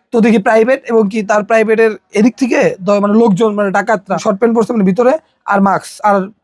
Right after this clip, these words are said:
কিছু নাই, হাতে বড় বড় রামদা নিয়ে ডিরেক্টলি রাস্তায় উঠা, মানে ওই যে ফ্ল্যাশ দিয়ে আর কি দেখাচ্ছে, তাই ঘুমানোর জন্য দৌড়াইতেছে।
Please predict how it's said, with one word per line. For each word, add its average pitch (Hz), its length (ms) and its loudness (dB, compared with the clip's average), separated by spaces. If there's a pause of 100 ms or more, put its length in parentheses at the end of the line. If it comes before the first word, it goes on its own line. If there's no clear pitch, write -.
(220)
কিছু 208 160 -2
নাই, 180 200 -2
হাতে 185 200 0
বড় 202 200 2
বড় 190 160 2
রামদা 196 340 -2 (420)
নিয়ে 233 200 2
ডিরেক্টলি 240 460 2
রাস্তায় 233 320 0
উঠা, 220 420 2
মানে 190 220 -4
ওই 196 160 0
যে 208 320 0
ফ্ল্যাশ 208 300 -2
দিয়ে 214 200 0
আর 202 60 -6
কি 214 80 -6
দেখাচ্ছে, 226 460 0 (220)
তাই 208 140 2
ঘুমানোর 254 340 2
জন্য 240 160 0
দৌড়াইতেছে। 214 500 0